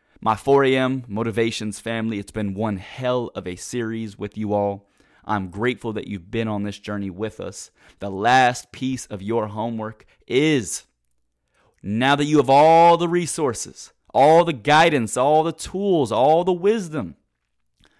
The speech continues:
start to really challenge yourself. If you started off at eight A M or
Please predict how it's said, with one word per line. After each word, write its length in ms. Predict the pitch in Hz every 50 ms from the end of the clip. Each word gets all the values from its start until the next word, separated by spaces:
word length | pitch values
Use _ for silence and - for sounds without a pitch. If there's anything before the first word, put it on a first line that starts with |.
| _ _ _ _ _ _ _ _
start 280 | - - 92 107 101
to 100 | - 101
really 260 | 92 107 110 107 107 104
challenge 400 | - - 104 101 90 90 90 90
yourself. 540 | - - - - - - - - - _ _ _ _ _ _ _ _ _ _ _ _ _ _ _ _
If 140 | - 107 107
you 80 | 104 95
started 340 | - 117 117 127 123 120
off 300 | 120 123 120 117 117 -
at 160 | 95 71 - _ _ _ _ _ -
eight 220 | 101 113 113 110
A 160 | 113 110 110
M 400 | 110 110 113 110 110 110 107 98
or 180 | 90 - -